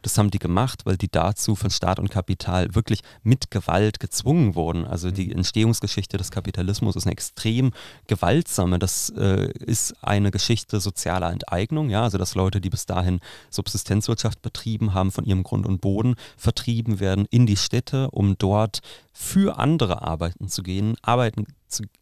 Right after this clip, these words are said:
Speaker 1: gehen, um andere reicher zu machen. Äh, das ist eine Transformation, in der der Staat Leute in Arbeitshäuser, Häuser gesperrt hat,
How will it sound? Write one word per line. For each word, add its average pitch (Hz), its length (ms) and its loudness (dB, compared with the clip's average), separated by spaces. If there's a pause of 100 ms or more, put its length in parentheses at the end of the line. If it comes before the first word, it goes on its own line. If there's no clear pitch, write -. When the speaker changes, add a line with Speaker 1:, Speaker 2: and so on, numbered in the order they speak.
(100)
Speaker 1:
gehen, 107 220 0
um 101 220 0 (180)
andere 101 340 -2
reicher 104 300 0
zu - 160 -4
machen. 87 380 -4 (340)
Äh, 107 140 -2
das 98 180 -2
ist - 380 -6 (100)
eine 107 420 2
Transformation, 113 840 2
in 110 160 0
der 98 100 2
der 95 140 2
Staat 98 420 -2
Leute 98 280 2
in - 120 -2
Arbeitshäuser, 107 680 0 (100)
Häuser 98 240 0
gesperrt - 460 -4
hat, 92 160 -4